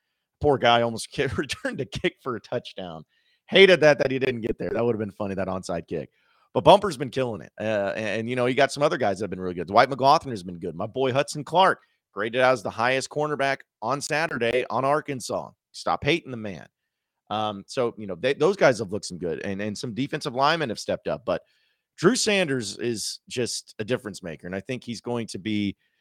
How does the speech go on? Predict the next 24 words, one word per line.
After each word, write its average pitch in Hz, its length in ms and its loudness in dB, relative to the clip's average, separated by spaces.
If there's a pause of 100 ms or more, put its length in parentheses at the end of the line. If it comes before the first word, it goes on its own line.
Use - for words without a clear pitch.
(160)
uh, 98 180 2
the 92 80 -2
key 135 300 -2
to 117 60 4
Arkansas' 110 400 0
success - 400 -6
defensively. 101 480 -6
He 90 80 -8
can 98 80 -10
keep 101 200 -10
playing 92 220 -6
this 85 140 -12
high 95 120 -4
level. 85 220 -6
So - 140 -10
you 220 100 2
have - 100 0
two 175 280 -6
great 135 360 0
players 110 380 0
in 101 100 -6
them 101 140 -6
Sanders 95 480 -6
boys 71 460 -8